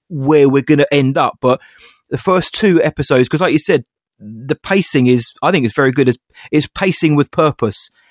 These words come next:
But I did start to wonder about where are we going here? Is it just gonna be that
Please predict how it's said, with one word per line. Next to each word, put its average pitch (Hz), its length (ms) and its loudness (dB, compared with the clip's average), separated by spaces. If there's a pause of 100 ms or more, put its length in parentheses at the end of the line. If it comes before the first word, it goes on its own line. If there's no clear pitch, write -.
(180)
But 127 100 -2
I 147 100 2
did 175 180 -2
start 185 240 -4
to 165 80 0
wonder 147 140 0
about 123 160 0
where 185 160 2
are 196 40 2
we 180 120 0
going 117 320 0
here? 104 260 -4 (340)
Is 165 140 2
it 147 140 0
just 165 140 0
gonna 151 180 0
be 147 200 2
that 131 260 0